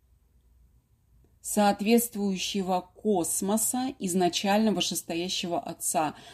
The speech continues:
А теперь вспоминаем, что каждый мир взаимоотражается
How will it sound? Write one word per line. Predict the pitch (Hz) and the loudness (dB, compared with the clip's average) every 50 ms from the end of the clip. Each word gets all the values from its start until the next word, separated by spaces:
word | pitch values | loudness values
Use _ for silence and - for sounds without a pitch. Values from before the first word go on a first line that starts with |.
| - - - | -20 -12 -6
А | - 165 | -2 -2
теперь | 160 - 196 220 233 | -2 0 0 0 0
вспоминаем, | 233 - - 262 262 262 247 240 233 208 185 180 180 | 0 0 0 0 0 2 4 6 6 6 6 4 2
что | 170 - - - 196 185 170 160 160 - _ _ _ _ _ _ _ _ _ _ _ | 0 -4 -6 -6 -4 -2 -2 -2 -4 -6 _ _ _ _ _ _ _ _ _ _ _
каждый | - 233 233 226 226 220 208 175 170 156 190 180 | 4 6 6 8 8 6 4 2 -2 -4 -4 -4
мир | 180 185 190 208 233 269 277 - - | -2 0 2 4 4 4 2 0 -4
взаимоотражается | - 165 170 165 180 202 202 220 220 226 208 190 - - - 180 - 180 180 175 170 156 - 180 190 214 233 240 220 180 156 - - - 170 - - - | -10 -8 -6 -2 0 2 2 4 6 6 4 4 2 0 -4 -4 -4 -2 -2 -2 -2 -2 -2 -2 0 2 4 4 4 2 0 -2 -4 -4 -4 -4 -6 -6